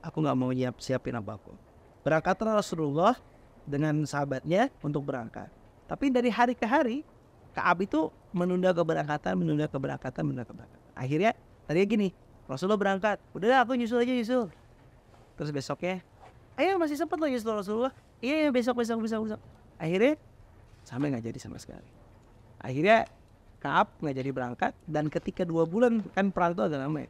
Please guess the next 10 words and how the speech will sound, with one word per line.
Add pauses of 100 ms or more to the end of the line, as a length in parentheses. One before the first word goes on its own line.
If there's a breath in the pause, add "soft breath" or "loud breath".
(380 loud breath)
Dua
bulan
setelah
perang
Tabuk,
Rasulullah
kembali
ke
Madinah. (220)
Ini